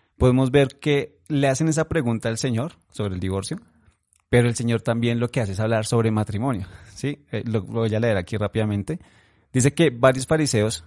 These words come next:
en una entrevista trataron de hacerlo caer en la trampa de decir algo que luego ellos pudieran utilizar en contra del Señor.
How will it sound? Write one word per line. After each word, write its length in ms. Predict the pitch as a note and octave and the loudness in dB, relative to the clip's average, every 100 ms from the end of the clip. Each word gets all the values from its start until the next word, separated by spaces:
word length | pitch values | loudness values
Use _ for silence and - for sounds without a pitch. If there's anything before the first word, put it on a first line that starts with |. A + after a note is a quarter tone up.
| - | -10
en 160 | A2 G#2 | -4 0
una 140 | G#2 | 0
entrevista 520 | A2+ B2+ A#2+ G2 A2 A2+ | 0 0 0 0 -4 -4
trataron 400 | A#2 G#2+ G#2+ G#2 | -4 -2 -2 0
de 80 | A#2 | -2
hacerlo 360 | - G#2 G2 | -2 -4 -4
caer 380 | - A#2 G#2+ - | -2 -2 -2 -4
en 180 | - A#2+ | -8 -4
la 100 | G#2+ | -4
trampa 380 | G2+ A2 A2 A#2+ | -4 -4 -2 0
de 80 | A#2+ | 0
decir 340 | A2+ G#2+ G2+ - | 0 -4 -6 -6
algo 420 | A#2+ A#2+ B2 G2+ - _ _ _ _ - | -4 -4 -4 -6 -10 _ _ _ _ -2
que 140 | B2 | 0
luego 400 | G#2+ A2+ A2 A#2+ | 2 2 4 2
ellos 260 | A#2 C3 - | 2 -2 -2
pudieran 540 | B2+ A#2 A#2+ D3+ F3 | -2 0 0 0 0
utilizar 400 | E3 C#3+ A2 G2+ | -4 -4 -4 -4
en 80 | G2+ | -4
contra 300 | A2+ G#2+ A2 | -2 0 -2
del 100 | G#2+ | -2
Señor. 340 | G#2+ C3+ C3 | -2 -2 -4